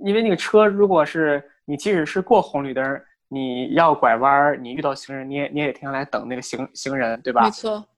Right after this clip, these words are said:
Speaker 1: 所以的那个车就走不了了，因为它是要拐弯儿，拐到第五大道上去。
Speaker 2: 嗯。
Speaker 1: 结果呢，那边人太多了，我天！你能够想象得到，你在公交车里边儿，你都想跟你司机说：“师傅，我想下去，我想拍几张图。”
Speaker 2: <laughs>
Speaker 1: 对，真的就特别的，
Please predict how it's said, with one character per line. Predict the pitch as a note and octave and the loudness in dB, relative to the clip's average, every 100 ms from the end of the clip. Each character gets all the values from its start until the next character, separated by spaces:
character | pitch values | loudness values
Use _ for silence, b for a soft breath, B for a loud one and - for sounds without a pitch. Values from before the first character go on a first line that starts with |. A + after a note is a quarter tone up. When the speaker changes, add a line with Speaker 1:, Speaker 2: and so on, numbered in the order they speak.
| - | -10
Speaker 1:
所 | - D#3 D#3 | -2 0 2
以 | D3 | 2
的 | C3+ B2+ | 4 2
那 | C#3+ | 0
个 | C3 | -6
车 | - - | -4 -2
就 | C#3 | -2
走 | C3 - A2 | -4 -4 -2
不 | |
了 | C3+ A2+ - | 0 0 0
了， | A2 - | -2 -2
因 | C#3 | -6
为 | C3+ | -4
它 | C#3+ | -2
是 | C3+ B2 | -2 -2
要 | E3 | -2
拐 | D3+ B2 | -2 -2
弯 | A2 B2+ | -2 -2
儿， | C3+ - | -2 -2
拐 | A2+ | -4
到 | A#2 | -4
第 | C3+ | -6
五 | A#2+ | -4
大 | C3+ C3 | 0 0
道 | C3+ C3 | 0 -4
上 | B2 A2+ | -8 -14
去。 | - - _ _ - | -20 -20 _ _ -12
Speaker 2:
嗯。 | A3+ | -4
Speaker 1:
结 | C#3+ | -2
果 | C#3 B2 | -2 -2
呢， | A#2 A#2 A#2+ | -4 -6 -10
那 | A#2+ C#3 | -8 -2
边 | C3+ | -2
人 | B2 B2 | -2 -6
太 | - D3 B2 - | -6 -2 -2 -2
多 | A1 G#1+ | -4 -4
了， | - | -4
我 | - | -8
天！ | - - - D#3 _ _ - | -8 -10 -12 -14 _ _ -10
你 | - | 0
能 | D#3 D3+ F3 | 2 4 4
够 | F#3+ | 2
想 | F#3 - B2+ | 0 -2 -4
象 | E3 | -4
得 | D3+ | 0
到， | E3+ D#3 C#3+ b b _ _ - | 2 2 2 b b _ _ -12
你 | C#3 | -6
在 | C#3 D3+ | 2 2
公 | C#3+ F3+ | 2 0
交 | F#3+ | 0
车 | F#3+ A3+ | 0 2
里 | G3+ C3+ | 2 2
边 | A2 | -2
儿， | - C#3+ | -2 -8
你 | C#3 | -6
都 | E3+ E3 | -4 -4
想 | B2 A#2 | -6 -6
跟 | D3 | -8
你 | |
司 | C#3 - | -8 -8
机 | D#3+ | -6
说 | D3 D3 | -4 -6
：“师 | - D3+ | -6 -4
傅， | C3+ | -2
我 | C#3 | -2
想 | C#3 | -4
下 | - D3+ C3+ | 0 0 0
去， | D3+ | -4
我 | C3 | -8
想 | B2+ | -4
拍 | - | 0
几 | F#4 | 2
张 | F#4+ C4+ | 2 2
图。” | F4 - - B B B _ | 0 0 -16 B B B _
Speaker 2:
<laughs> | _ _ | _ _
Speaker 1:
对， | E3 | 2
真 | E3 | 4
的 | G3 | 2
就 | F#3 F#3 | 2 -2
特 | - - G#3 | -6 2 2
别 | D#3 D3 | 2 2
的， | D3 C#3+ | 4 2